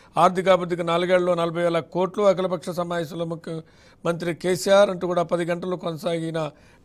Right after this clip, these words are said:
భేటీ అంటూ వార్త మనం చూస్తున్నాం. ఇక వాయుసేన స్థావరంపై డ్రోన్లతో దాడి అంటూ ఒక వార్త, కష్టాలు విన్నారు, కరుణ చూపారు అంటూ ఒక వార్త, కాంగ్రెస్లో కాక అంటూ మరొక వార్త కూడా మనకి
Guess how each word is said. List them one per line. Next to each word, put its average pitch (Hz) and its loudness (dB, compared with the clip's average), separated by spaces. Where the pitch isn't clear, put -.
భేటీ 196 0
అంటూ 185 -2
వార్త 165 -2
మనం 156 -8
చూస్తున్నాం. 123 -12
ఇక - -12
వాయుసేన 180 2
స్థావరంపై 180 -2
డ్రోన్లతో 175 -2
దాడి 165 0
అంటూ 170 -4
ఒక 165 -6
వార్త, 180 0
కష్టాలు 170 -4
విన్నారు, 190 2
కరుణ 180 0
చూపారు 185 4
అంటూ 170 -4
ఒక 165 -2
వార్త, 185 4
కాంగ్రెస్లో 180 -2
కాక 180 2
అంటూ 185 -2
మరొక 170 -6
వార్త 165 -4
కూడా 156 -4
మనకి 151 -12